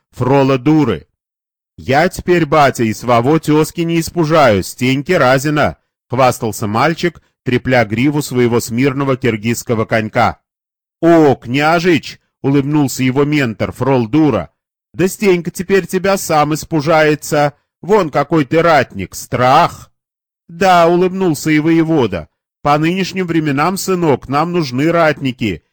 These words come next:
Не равен час опять нагрянет чадушка». В это время вошли на двор рыбаки. Принесенная ими весть до того ошеломила всех, что воевода, видимо, растерялся. Он не ожидал, что в смирившемся было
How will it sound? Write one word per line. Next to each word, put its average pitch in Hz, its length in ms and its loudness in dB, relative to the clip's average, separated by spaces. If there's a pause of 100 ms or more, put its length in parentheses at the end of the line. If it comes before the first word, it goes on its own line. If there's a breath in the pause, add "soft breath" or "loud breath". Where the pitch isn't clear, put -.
(180)
Не 139 140 -2
равен 156 400 0
час 175 420 -2
опять 143 400 -2
нагрянет 147 600 -2
чадушка». 117 720 -2 (500)
В 131 60 -6
это 196 220 -2
время 143 340 -2
вошли 135 360 -4
на 180 160 -2
двор 143 300 0
рыбаки. 151 640 -2 (400)
Принесенная 131 640 -2
ими 120 220 0
весть 123 340 -2
до 110 100 -4
того 110 380 0
ошеломила 160 640 -2
всех, - 400 -4 (300)
что - 200 -4
воевода, 123 600 0
видимо, 139 420 -2
растерялся. 131 880 -2 (340)
Он 139 200 -2
не 151 80 -2
ожидал, 160 520 0
что 117 200 -8
в - 40 -16
смирившемся 135 720 -6
было 127 380 -2